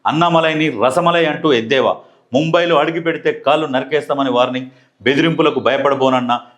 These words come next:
బీజేపీ తమిళనాడు నేత." అన్నామలై సరే, ఒక మంచి నాయకుడు కావచ్చు, కాకపోతే ఏంటంటే, వీళ్ళు అక్కడి నుంచి పోయి వాళ్ళ దాంట్లో తలదూర్చి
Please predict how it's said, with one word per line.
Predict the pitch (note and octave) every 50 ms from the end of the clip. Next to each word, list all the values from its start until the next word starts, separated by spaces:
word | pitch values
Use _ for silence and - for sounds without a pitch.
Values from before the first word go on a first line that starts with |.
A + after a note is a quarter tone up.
| _ _ G2
బీజేపీ | B2 C3+ C3 C3+ C#3+ C3 C3+ C3+ A#2+
తమిళనాడు | - - A#2 A2 B2 B2+ B2 A#2+ A#2+ A#2 A2+ A2
నేత." | G#2+ G2 G#2 A2 - - E2 - - - _ _ _ _ _ _ _ _ _ _ -
అన్నామలై | A#2+ D3 E3 F3 F3 E3+ E3 D#3 D#3+ D#3+ D#3+ D#3+ - - - -
సరే, | - C3 C3+ D#3
ఒక | - A#2+ A2+ C#3+
మంచి | C#3 A#2 A#2+ B2+ B2+ B2+ D3 D3 C#3 - - -
నాయకుడు | A2 G#2+ A#2+ C3+ C3 C3+ C3
కావచ్చు, | A2 G#2+ G#2+ G#2+ G2+ - - - - _ _ _ _ _ _ _ _ _ _ _ -
కాకపోతే | B2+ D3 D3+ E3 E3 F3 E3+ D#3+ D#3+
ఏంటంటే, | D#3+ D3+ D3 C#3+ C#3 C#3+ D3
వీళ్ళు | A#2+ A2+ C3 E3 F#3+ G3+ F#3+ F#3 F3+
అక్కడి | D#3+ - - - F3+ F3
నుంచి | E3+ E3+ E3 E3+ E3
పోయి | D3+ D#3 D3+
వాళ్ళ | C3+ C#3 C#3 D3 D3+ D3
దాంట్లో | D3 D3 C#3+ C#3 C3
తలదూర్చి | - B2+ A#2+ C3+ C3 C3 C3 C3 B2+ C3 - B2 A#2 A#2